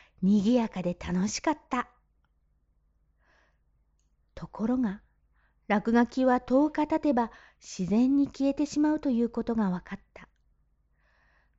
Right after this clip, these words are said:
僕が一番最後に描いて、一番気に入っていた、紙からはみ出そうなくらい大きく描いた恐竜も、とうとう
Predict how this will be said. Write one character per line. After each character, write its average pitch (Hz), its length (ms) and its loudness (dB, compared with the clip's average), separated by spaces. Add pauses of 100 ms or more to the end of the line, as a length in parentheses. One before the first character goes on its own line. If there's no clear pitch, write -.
僕 339 320 4
が 247 160 6
一 226 340 0
番 320 260 4
最 320 340 2
後 277 120 6
に 226 140 4
描 247 180 -2
い 233 40 -6
て、 208 240 -4 (300)
一 254 360 -2
番 294 280 6
気 285 120 2
に 294 120 8
入 302 60 4
っ - 20 -12
て 302 220 0
い 294 80 0
た、 285 260 0 (400)
紙 302 260 4
か 381 120 6
ら 339 100 2
は 330 100 2
み 349 140 6
出 392 100 4
そ 415 220 4
う 415 40 4
な 381 120 4
く 277 120 2
ら 254 120 4
い 240 100 6
大 254 160 4
き - 140 -14
く - 120 -20
描 202 180 -4
い 196 60 -4
た 180 140 -6
恐 214 260 -4
竜 226 240 -2
も、 233 300 0 (600)
と 254 240 -2
う 240 80 0
と 170 220 -8
う 147 40 -16